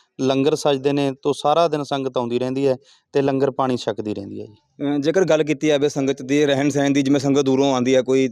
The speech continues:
Speaker 2: ਕੋਈ ਦਿੱਲੀ ਤੋਂ ਆਉਂਦਾ ਹੈ, ਕੋਈ ਬੰਬੇ ਤੋਂ ਆਉਂਦਾ ਹੈ, ਕੋਈ ਕਿਸੇ ਪੰਜਾਬ ਦੇ ਹਿੱਸੇ 'ਚੋਂ ਆਉਂਦਾ ਹੈਗਾ, ਕਿ ਉਹਨਾਂ ਦਾ ਰਹਿਣ ਦਾ ਵੀ ਰਾਤ ਨੂੰ ਪ੍ਰਬੰਧ ਕੀਤਾ ਜਾਂਦਾ ਹੈ?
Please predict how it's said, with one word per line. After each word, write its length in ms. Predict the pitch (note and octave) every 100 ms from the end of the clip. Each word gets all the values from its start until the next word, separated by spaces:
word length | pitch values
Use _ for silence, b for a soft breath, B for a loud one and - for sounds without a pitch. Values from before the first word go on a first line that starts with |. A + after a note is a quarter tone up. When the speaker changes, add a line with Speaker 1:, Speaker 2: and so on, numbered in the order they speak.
| - G#2 A2+ G2
Speaker 2:
ਕੋਈ 300 | C3 C3+ C3 A#2+
ਦਿੱਲੀ 240 | B2 B2+
ਤੋਂ 120 | B2+
ਆਉਂਦਾ 160 | B2 A#2+
ਹੈ, 80 | A#2+
ਕੋਈ 160 | B2
ਬੰਬੇ 280 | A#2 A#2+ A#2+
ਤੋਂ 100 | A#2+
ਆਉਂਦਾ 160 | A#2 A#2
ਹੈ, 80 | A2+
ਕੋਈ 320 | A#2+ B2 B2
ਕਿਸੇ 460 | - - - C3+
ਪੰਜਾਬ 260 | C3 C3 B2
ਦੇ 60 | B2+
ਹਿੱਸੇ 180 | A#2
'ਚੋਂ 120 | B2 A#2
ਆਉਂਦਾ 180 | A2+
ਹੈਗਾ, 120 | A#2+ B2+
ਕਿ 140 | D#3
ਉਹਨਾਂ 200 | D#3+ E3
ਦਾ 60 | C3+
ਰਹਿਣ 140 | C#3+
ਦਾ 80 | E3+
ਵੀ 100 | F3+
ਰਾਤ 200 | D3+ C#3+
ਨੂੰ 140 | D3
ਪ੍ਰਬੰਧ 160 | C3+ D3
ਕੀਤਾ 200 | D3 B2+
ਜਾਂਦਾ 180 | A#2+
ਹੈ? 60 | A2